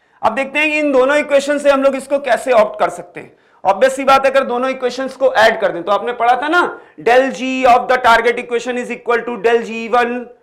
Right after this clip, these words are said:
plus minus del D two, जिससे हम लोग E naught of cell निकालते थे। वहीं से हमारा एक शॉर्ट फॉर्मूला आ जाता था, E of cell जो टारगेट इक्वेशन का होगा, that is equal to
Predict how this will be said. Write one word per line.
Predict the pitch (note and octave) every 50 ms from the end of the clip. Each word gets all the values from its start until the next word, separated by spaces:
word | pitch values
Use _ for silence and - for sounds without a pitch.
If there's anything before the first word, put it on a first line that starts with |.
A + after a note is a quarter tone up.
| _ _ -
plus | A3+ B3 B3 - A3 A3+
minus | A3+ A3+ A3+ A#3 A#3 A#3 F3 E3+ A3
del | A#3 A3+ A3 F#3
D | A3+ G#3 -
two, | A3+ F#3
जिससे | D#3 F#3+ G3+ - A#3+ A#3
हम | A3 A3+
लोग | A#3 A#3+ A#3 - A3
E | G#3+
naught | G#3+ A3 A3 A3
of | A3 A#3 G#3+
cell | - - A#3 G#3+
निकालते | G#3+ G#3+ G3+ E3+ D#3 - D3 D3 -
थे। | - - - _ _ _ _ _ _
वहीं | - G3+ A3+
से | G#3+ C4 B3
हमारा | B3 A#3+ A#3+ B3+
एक | B3
शॉर्ट | - B3+ A#3+ A#3+ B3 -
फॉर्मूला | A#3+ C4 B3 B3 C4 C4 C4
आ | C4 B3
जाता | B3 A#3+ A#3+ A#3+ A#3+
था, | A#3+ A#3+ B3+ - - - - - _ _ _ _ _ _ _ _ _ _ _ _ _ _ _ _ _ -
E | A#3+ B3+ C#4 C#4
of | C#4+ C#4 C#4
cell | C#4 - - C#4 B3+ B3+ C4+ D4 - - - -
जो | - A3
टारगेट | A3+ - A#3 G#3+ G#3+ A3+ A3+ B3+ - B3+
इक्वेशन | B3 - A#3+ A#3+ A#3+ C4 B3 A#3+
का | B3 B3
होगा, | A3+ A#3+ A3+ A#3+ B3+ C4+ G#3+
that | A3+ A3+ A#3+
is | B3 G#3
equal | B3 A#3+ - - B3 B3
to | A#3+ A#3+ C4